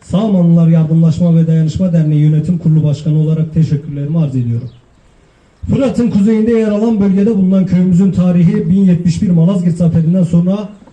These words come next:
atalarımızın bölgeye akınları ile başlamıştır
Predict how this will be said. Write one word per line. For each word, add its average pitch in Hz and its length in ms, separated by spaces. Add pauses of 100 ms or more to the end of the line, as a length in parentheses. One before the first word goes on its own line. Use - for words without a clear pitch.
atalarımızın 175 640
bölgeye 160 280
akınları 156 400
ile 151 180
başlamıştır 123 540